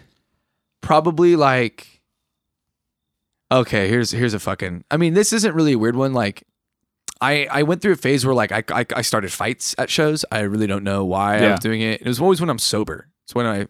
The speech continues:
Speaker 1: actually, no, I, I fuck up sober and drunk, so I, I have no leg to stand on. But I re-, I
Speaker 2: <laughs>
Speaker 1: remember, um, a girl who's still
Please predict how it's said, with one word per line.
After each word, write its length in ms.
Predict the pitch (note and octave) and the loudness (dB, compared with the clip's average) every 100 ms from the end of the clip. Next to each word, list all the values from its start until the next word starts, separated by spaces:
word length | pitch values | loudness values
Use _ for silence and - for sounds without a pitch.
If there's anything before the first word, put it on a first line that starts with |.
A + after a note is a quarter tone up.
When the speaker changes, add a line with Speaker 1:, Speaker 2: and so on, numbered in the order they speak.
| _ _ _ _ - | _ _ _ _ -2
Speaker 1:
actually, 280 | E3+ F#3+ | 0 2
no, 160 | E3 C3+ | 0 0
I, 140 | A2 A2 | 0 -2
I 160 | A2 A#2+ | -2 -2
fuck 240 | - C3 | -4 -2
up 200 | B2 - | -4 -4
sober 260 | - A#2 G#2+ | -4 -2 -2
and 160 | G#2 | -4
drunk, 240 | F#2+ F2 - | -6 -10 -14
so 400 | - G2 F#2 F2 E2 - | -12 -10 -10 -12 -20 -14
I, 100 | E2 | -10
I 60 | |
have 140 | F#2+ F#2 | -8 -8
no 260 | E2+ E2+ - | -10 -14 -10
leg 180 | G2 G2+ | -8 -8
to 60 | |
stand 260 | - F2 F2 | -10 -14 -16
on. 180 | F#2 - _ _ _ _ _ _ - | -20 -20 _ _ _ _ _ _ 0
But 120 | C#3 | 4
I 60 | D3+ | 6
re-, 160 | E3 | 6
I 160 | C3+ C#3+ | 4 4
Speaker 2:
<laughs> 0 | |
Speaker 1:
remember, 720 | F3 E3 D3+ E3 F3+ F3 D3 | 4 4 2 2 4 4 4
um, 460 | C3 B2+ A#2 G#2+ G2+ _ - | 2 4 2 0 -6 _ -2
a 100 | C3+ | -2
girl 800 | A2 B2 C3 C#3+ C3+ C3 C#3 - _ _ _ _ _ _ | 0 2 4 6 4 2 0 -10 _ _ _ _ _ _
who's 220 | - C3+ | 2 2
still 800 | - - - - D3 C#3 A#2+ G#2 | 2 -2 -4 0 4 4 4 0